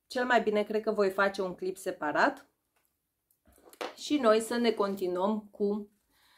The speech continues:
notele parfumului Olimpea de la Paco Rabanne.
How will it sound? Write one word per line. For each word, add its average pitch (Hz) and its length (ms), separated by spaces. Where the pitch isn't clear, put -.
notele 220 600
parfumului 185 920
Olimpea 170 640
de 156 120
la 151 140
Paco 160 360
Rabanne. 139 520